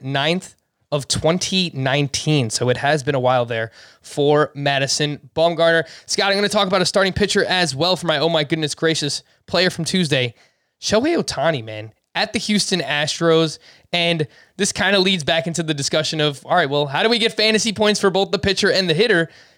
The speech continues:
Because it just, it stinks to see this happen when he's on your bench. Seven innings, one earned run, well, in your utility spot. Seven innings, one run, <laughs> one walk, ten strikeouts against the Houston Astros, who have one of the lowest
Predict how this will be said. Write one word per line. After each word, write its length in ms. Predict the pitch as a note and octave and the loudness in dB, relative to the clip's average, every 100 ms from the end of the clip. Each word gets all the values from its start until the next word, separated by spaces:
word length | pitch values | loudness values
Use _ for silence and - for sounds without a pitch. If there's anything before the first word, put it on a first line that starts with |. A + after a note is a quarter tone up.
| - | -6
Because 260 | E3 G3+ | -2 0
it 80 | F3+ | 0
just, 300 | G#3 G3+ - _ _ _ - | -2 -2 -4 _ _ _ -14
it 100 | D3+ | -8
stinks 360 | - A3+ G#3 - | -2 -2 -2 -4
to 60 | |
see 160 | E3 F3 | -4 -2
this 140 | D3 | -2
happen 500 | B2+ E3+ E3 B2 A#2+ - _ _ _ | -2 -2 -2 -4 -8 -14 _ _ _
when 120 | C#3+ | -2
he's 140 | D3+ D3+ | 0 2
on 100 | C#3+ | 0
your 120 | C3+ | 0
bench. 340 | A#2+ G#2+ - - _ | -2 -4 -8 -12 _
Seven 320 | - G#3 A3 | -2 0 2
innings, 420 | G3+ G#3 G3+ F#3+ C#3+ | 2 2 0 -4 -4
one 220 | C#3+ F#3+ | 0 2
earned 140 | F#3+ | 2
run, 200 | E3+ E3+ | 2 2
well, 160 | D#3+ D3+ | 2 0
in 140 | D3 | 0
your 100 | D#3+ | 0
utility 360 | C#3+ B2+ C#3 A#2+ | -2 -2 -2 -2
spot. 300 | - A#2 - - - | -2 -2 -4 -14 -6
Seven 300 | - A#3 A3+ | 0 2 2
innings, 280 | A3 G#3+ D3 | 2 0 0
one 240 | F#3 G3+ | 0 2
run, 300 | F#3 F3 F3 - | 4 2 0 -6
<laughs> 80 | - | -10
one 260 | D3+ G3 G3 | -2 0 2
walk, 300 | E3+ E3+ - | 2 2 0
ten 240 | - G3 | -4 -2
strikeouts 480 | G3+ F3+ E3+ E3 D3 | 0 0 2 0 -2
against 300 | D3+ D#3 E3+ | -4 -4 -4
the 60 | - | -6
Houston 480 | - G#3+ G#3 F3 - | -6 -4 -2 -4 -4
Astros, 480 | D#3 F3+ E3+ E3 C3+ | -2 -2 0 0 2
who 100 | D#3 | 0
have 180 | D3+ D3 | 0 0
one 140 | D#3+ | 0
of 40 | D3+ | 0
the 80 | C#3 | 0
lowest 460 | C3+ E3 E3+ - | 2 2 2 -2